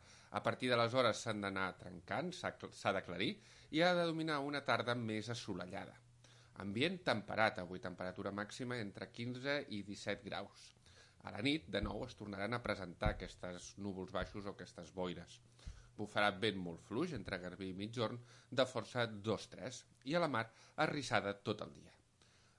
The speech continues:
Per demà esperem una situació que tornarem a repetir: un cel ennuvolat de matinada i matí, núvols baixos molt espessos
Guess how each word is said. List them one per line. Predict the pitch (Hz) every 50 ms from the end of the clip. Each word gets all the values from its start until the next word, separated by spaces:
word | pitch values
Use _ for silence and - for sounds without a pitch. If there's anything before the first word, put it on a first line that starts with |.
| _ _ -
Per | - 87
demà | 90 85 95 101 123
esperem | 120 - - 104 101 95 98 98
una | 92 90
situació | - - 92 95 92 - - 123 131 156 185 214 208 214 - - - -
que | 147 156 165 165 -
tornarem | 156 147 139 139 131 123 123 139 147 151
a | 139 127
repetir: | 127 120 120 110 - 120 123
un | 120 113 -
cel | - 113 113 117 117 - - - - - 123
ennuvolat | 131 135 131 123 110 113 107 107 113 120
de | 127
matinada | 117 107 98 - 95 98 98 104
i | 120 120
matí, | 107 92 - - 107 95 87 - -
núvols | 92 98 110 104 90 95 85 87 90
baixos | 107 131 - - 226 220 - -
molt | 117 110 123 165 185 -
espessos | - - - 110 113 - - 90 87 -